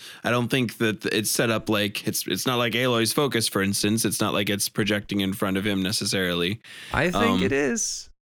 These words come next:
Speaker 1: Really? Do you
Speaker 2: I
Speaker 1: think it's
Speaker 2: think
Speaker 1: like an aura thing like hers is?
Speaker 2: I
Speaker 1: Or do you think
Speaker 2: well,
Speaker 1: it's just a way for us to interpret it?
Speaker 2: I, well, he's looking, there are holograms on the ship when he's not wearing his helmet.
Speaker 1: That's
Speaker 2: So
Speaker 1: true.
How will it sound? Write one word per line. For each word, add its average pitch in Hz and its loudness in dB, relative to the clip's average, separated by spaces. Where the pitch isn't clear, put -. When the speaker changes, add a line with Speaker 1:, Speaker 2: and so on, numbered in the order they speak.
Speaker 1:
Really? 247 4
Do 320 0
you 220 4
Speaker 2:
I - 2
Speaker 1:
think 240 2
it's 156 0
Speaker 2:
think 233 4
Speaker 1:
like - -
an 214 4
aura 208 2
thing 269 0
like 254 0
hers 254 2
is? 302 4
Speaker 2:
I - 0
Speaker 1:
Or 180 2
do - -6
you 156 2
think 160 4
Speaker 2:
well, 160 4
Speaker 1:
it's 135 2
just 151 2
a 135 4
way 139 4
for 139 2
us 135 2
to 131 2
interpret 117 2
it? 50 -4
Speaker 2:
I, 127 2
well, 139 0
he's 127 -2
looking, 143 -2
there 127 4
are 123 2
holograms 147 -2
on 139 0
the 139 -2
ship 143 -2
when 101 -2
he's 98 -6
not 95 -2
wearing 92 -2
his 101 -4
helmet. 135 -6
Speaker 1:
That's 113 2
Speaker 2:
So 92 2
Speaker 1:
true. 98 4